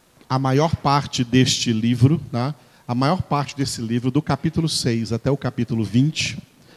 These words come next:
esse livro foi consagrado para revelar aquelas coisas descritas no primeiro versículo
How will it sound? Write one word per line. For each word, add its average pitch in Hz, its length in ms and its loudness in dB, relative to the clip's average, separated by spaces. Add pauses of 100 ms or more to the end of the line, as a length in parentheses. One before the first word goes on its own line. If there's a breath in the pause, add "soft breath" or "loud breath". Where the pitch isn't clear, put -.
(540 soft breath)
esse - 240 2
livro 143 280 0
foi 156 100 2
consagrado 143 840 -2
para 147 500 0 (960)
revelar 156 680 4
aquelas 170 460 -2
coisas 160 920 2 (240 soft breath)
descritas 165 720 2
no 165 80 0
primeiro 180 480 2
versículo 151 680 0